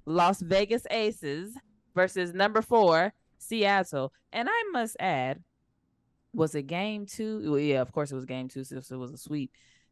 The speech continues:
In that game two, uh, series with, uh, Washington Mystics, our own Sue Bird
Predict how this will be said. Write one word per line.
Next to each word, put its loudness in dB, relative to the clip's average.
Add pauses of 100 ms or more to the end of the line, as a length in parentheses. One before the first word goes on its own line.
In -6
that 4
game 2
two, -8
uh, 6
series -2
with, 0 (200)
uh, 2
Washington 0
Mystics, -8 (160)
our 8
own 2
Sue -4
Bird 6